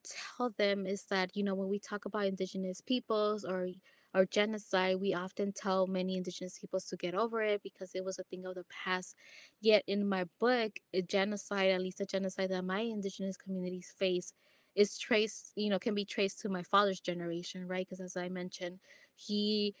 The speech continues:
endured the Central American Civil War that has been coined or, you know, identified as a genocide by the United Nations.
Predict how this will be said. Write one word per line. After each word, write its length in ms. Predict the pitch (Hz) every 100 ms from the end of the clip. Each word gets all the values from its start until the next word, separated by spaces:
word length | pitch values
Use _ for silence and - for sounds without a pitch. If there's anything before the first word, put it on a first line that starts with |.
| - _
endured 520 | 202 196 190 185 190
the 100 | 190
Central 340 | 190 185 185 185
American 380 | 185 180 185 185
Civil 360 | - 240 226
War 200 | 202 196
that 120 | 190
has 200 | 190 190
been 220 | - 185 185
coined 600 | _ - 208 196 185 -
or, 140 | 185 185
you 140 | 185
know, 80 | 185
identified 560 | 185 185 185 196 185 185
as 140 | -
a 40 |
genocide 560 | 180 180 185 180 185 180
by 120 | 180 -
the 80 |
United 380 | 180 180 170 175
Nations. 560 | 175 170 - 160 165